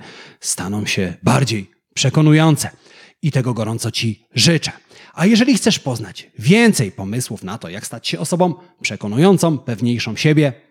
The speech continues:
zajrzyj do opisu dzisiejszego odcinka podcastu Marketing z Głową.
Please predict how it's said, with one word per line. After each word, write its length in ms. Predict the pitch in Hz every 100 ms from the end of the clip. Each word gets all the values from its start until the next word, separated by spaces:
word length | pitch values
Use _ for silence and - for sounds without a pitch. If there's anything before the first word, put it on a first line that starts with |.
| _ -
zajrzyj 520 | 104 170 196 143 151
do 160 | 135
opisu 460 | 135 131 156 - 135 - _ _ 120
dzisiejszego 600 | 135 131 123 139 135 131
odcinka 400 | - 147 135 117
podcastu 420 | 120 135 120 120
Marketing 420 | 104 117 113 123
z 60 | 131
Głową. 320 | 190 175